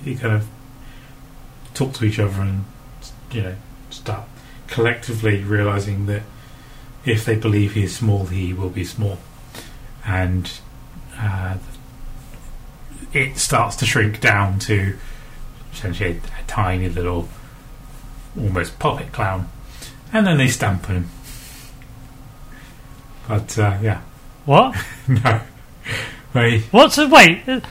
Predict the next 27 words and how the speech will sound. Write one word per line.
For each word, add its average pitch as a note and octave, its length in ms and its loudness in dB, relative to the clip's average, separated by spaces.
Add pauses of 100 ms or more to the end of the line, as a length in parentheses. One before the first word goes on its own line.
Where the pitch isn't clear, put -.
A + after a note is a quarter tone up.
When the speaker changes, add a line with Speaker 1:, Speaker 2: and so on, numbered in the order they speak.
Speaker 2:
so C4 240 8
this C4+ 240 6
has B3 100 2
just - 220 2
turned A3+ 200 8
into G#3 280 4
that, G3+ 320 6 (680)
what's G#3 240 2
it, B3+ 120 -2 (180)
what's D#3+ 180 0
it G3 100 -4
called? C3 340 2 (840)
Uh, C#3 640 4 (140)
a F3 60 -4
boglin? D#3 640 2 (800)
The, F#3 100 2
the F#3 140 -4
thing G#3 180 4
from F3+ 140 2
Harry F3 260 10
Potter D3 300 6
that's C3+ 100 -2
in D3 80 6
a C#3+ 80 8
box. C3+ 300 2
Speaker 1:
Pretty A#3+ 180 2
much. A#2 240 2